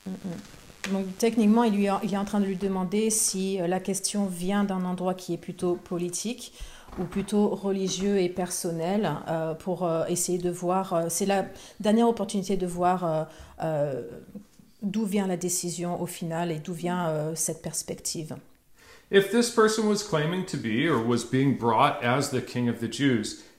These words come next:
Speaker 2: then Pilate... logically would want to move any decisions about his life or death to somebody higher up. <laughs>
Speaker 1: Si, euh, si clairement on avait amené quelqu'un qui est le roi des Juifs, euh,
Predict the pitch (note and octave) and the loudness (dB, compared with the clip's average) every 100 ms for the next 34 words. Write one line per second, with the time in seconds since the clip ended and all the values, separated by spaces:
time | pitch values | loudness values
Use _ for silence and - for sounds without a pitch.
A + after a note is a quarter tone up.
0 | B2+ C#3 C#3 - E3+ F3+ F3 C3 - - | 2 4 4 2 4 6 6 2 -2 -16
1 | - - - _ _ _ - _ _ - | -20 -20 -20 _ _ _ -20 _ _ -8
2 | A2 A#2 D3+ C#3+ C3+ G#2 F#2 G#2 - - | 2 4 4 4 0 -4 -6 -6 -10 -18
3 | - _ A#2+ D3 C3 D#3 E3 - C#3+ C3+ | -20 _ 4 6 8 6 6 4 4 6
4 | C#3+ F3 G3 F#3 F3 F3 D#3+ D3+ - E3 | 8 8 8 6 6 4 2 0 0 2
5 | C#3+ B2 A#2+ B2 B2 A#2+ B2+ A#2+ - B2 | 2 2 2 4 4 2 2 2 0 0
6 | B2 G#2+ - - B2+ C#3+ A#2+ A2+ - F#2+ | 0 0 -6 -6 -2 0 0 0 -2 -4
7 | G2 G2+ - - - - A2+ - - A3+ | -2 -4 -6 -16 -10 -8 -8 -12 -8 -8
8 | - - - - A3+ A3 G#3 G3+ G3+ A3 | -6 -2 2 2 4 4 6 6 4 0
9 | G#3 A#3+ A#3 A#3+ B3+ G#3+ G3 G3+ G3 G3+ | 0 4 6 8 6 6 4 4 2 0
10 | F#3+ A3 G#3+ - G#3 A3 G3 - - - | -2 -2 -2 -2 0 2 2 0 -8 -4
11 | F3 F3+ E3+ E3 E3+ F#3+ - - F3 E3+ | -2 -2 -2 -4 -4 -4 -6 2 4 6
12 | E3 D#3+ D#3 | 4 6 4